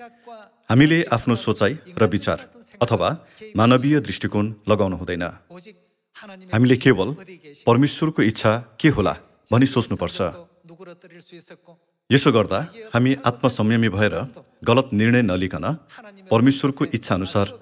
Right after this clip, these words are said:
चल्न पुग्छौँ। यसरी हामीले आफ्नो सांसारिक खराब आदतहरू र पापमय स्वभावलाई फालेर शुद्ध हुन सक्नेछौँ। अनि यो अवस्थामा परमेश्वरले कस्तो निर्णय लिनुहुन्थ्यो होला, उहाँले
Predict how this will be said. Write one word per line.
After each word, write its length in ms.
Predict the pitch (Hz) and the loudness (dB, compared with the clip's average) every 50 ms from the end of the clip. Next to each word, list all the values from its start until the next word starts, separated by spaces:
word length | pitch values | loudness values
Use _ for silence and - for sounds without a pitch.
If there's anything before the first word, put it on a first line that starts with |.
| - - | -8 -2
चल्न 220 | - 107 104 95 | -2 0 0 -2
पुग्छौँ। 380 | 90 - 85 - - 101 - - - _ _ _ _ _ _ _ _ _ _ _ _ - - - - - | -4 -8 -10 -10 -8 -8 -8 -10 -12 _ _ _ _ _ _ _ _ _ _ _ _ -20 -20 -6 0 2
यसरी 300 | 127 123 - 160 156 165 | 2 4 4 2 2 2
हामीले 400 | 139 120 113 123 123 127 135 135 | 2 2 2 2 2 2 2 2
आफ्नो 320 | - 110 - - 107 107 | 2 -2 -2 -2 -2 -4
सांसारिक 520 | 104 - 110 107 - - 127 127 135 135 | -2 -2 -4 -4 -2 -2 -2 -2 -4 -6
खराब 320 | - - 104 104 104 104 - - | -4 -2 0 0 -2 -2 -6 -8
आदतहरू 520 | 95 98 98 92 - 104 98 104 113 113 - _ _ _ _ _ _ - 117 | -6 -6 -6 -6 -6 -6 -4 -4 -6 -8 -10 _ _ _ _ _ _ 0 0
र 80 | 117 | 2
पापमय 380 | 117 - 120 113 120 123 143 139 | 2 2 2 0 2 2 0 -2
स्वभावलाई 460 | 135 - 110 107 107 101 101 107 104 | -2 0 0 0 0 0 0 -2 -2
फालेर 400 | 101 - - 123 117 104 - - - _ _ _ _ _ _ _ _ | -2 0 -2 -2 -2 -2 -6 -8 -14 _ _ _ _ _ _ _ _
शुद्ध 260 | - - - 135 123 135 | -6 -2 -2 2 4 2
हुन 220 | 110 98 98 101 | 2 2 0 -4
सक्नेछौँ। 500 | 95 - 104 - - 82 - - 85 78 - _ _ _ - - - 220 - 240 226 214 _ _ - | -6 -6 -6 -8 -8 -10 -10 -10 -10 -12 -14 _ _ _ -20 -20 -20 -20 -20 -20 -20 -20 _ _ -4
अनि 240 | - 113 208 208 165 - - - - - _ _ - _ _ _ _ - | -2 0 0 0 -2 -6 -12 -20 -20 -20 _ _ -20 _ _ _ _ -2
यो 160 | 107 139 160 | 2 4 4
अवस्थामा 500 | 113 104 110 107 - - 120 110 95 76 92 104 _ _ _ _ _ _ _ _ _ - - | 4 4 2 0 -2 -2 -2 -2 -2 -2 -6 -10 _ _ _ _ _ _ _ _ _ -6 0
परमेश्वरले 560 | 113 117 120 139 135 - - 139 135 139 143 | 2 4 4 4 2 2 0 -2 0 -2 -4
कस्तो 460 | 147 - - - - 151 - - - 175 | -4 -6 -12 -10 -10 -8 -6 0 0 2
निर्णय 260 | 127 113 110 117 110 | 4 4 4 4 2
लिनुहुन्थ्यो 480 | 92 95 95 92 90 95 87 - - | 0 0 -4 -4 -6 -6 -8 -8 -8
होला, 260 | 73 80 80 69 - - - - - _ _ _ _ _ _ _ - | -8 -8 -8 -8 -10 -12 -18 -20 -20 _ _ _ _ _ _ _ 0
उहाँले 340 | - 120 127 139 127 131 135 | 0 2 2 4 2 0 0